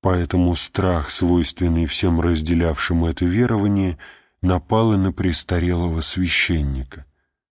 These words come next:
Но страх и смущение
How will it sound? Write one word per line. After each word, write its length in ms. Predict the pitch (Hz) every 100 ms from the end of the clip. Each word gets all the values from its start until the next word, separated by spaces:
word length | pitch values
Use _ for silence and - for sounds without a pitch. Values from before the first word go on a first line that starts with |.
| _ _ _ _ _ _ _ _ _ -
Но 240 | 92 92
страх 560 | 85 - - 95 82 -
и 40 |
смущение 920 | 87 95 90 82 - 139 120 80 69